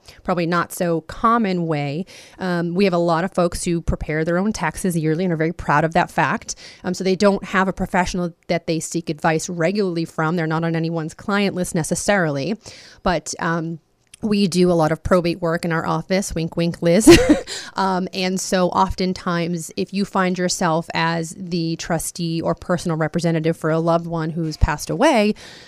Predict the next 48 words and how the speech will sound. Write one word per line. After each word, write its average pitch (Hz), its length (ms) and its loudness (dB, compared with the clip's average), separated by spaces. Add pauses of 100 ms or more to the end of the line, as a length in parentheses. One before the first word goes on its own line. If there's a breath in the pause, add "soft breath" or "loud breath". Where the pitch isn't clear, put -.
you 262 140 4
might 214 240 4
then 180 160 2
be 170 140 -4
responsible 160 640 -2
for - 120 -6
filing 151 460 -2
their 156 140 -6
final 151 480 -4
last 151 260 -4
income 214 300 0
tax 220 260 -2
returns 208 460 -2
and - 180 -12
trust - 320 -6
income 214 240 -2
tax 208 320 -4
returns 196 400 0
and 170 140 -6
estate - 480 -6
income 226 340 -4
tax 208 320 -4
returns, 196 500 -2 (260 loud breath)
which 262 140 2
is 262 60 -6
probably 262 300 4
not 220 180 0
something 196 220 -2
that's 180 260 -4
well 170 180 2
within 160 300 2
your 156 140 -2
forte. 156 540 -4
So 170 180 -2
we 165 160 -2
often, 175 640 -2
uh, 165 200 -4
work 165 240 -4
with 165 160 -6
C - 140 -8
P 160 320 -4
As 156 80 -4
and 156 100 -6 (120)
tax - 240 -8
professionals 156 480 -6
in 156 180 -4
that, 240 240 0 (180)
um, 156 360 -2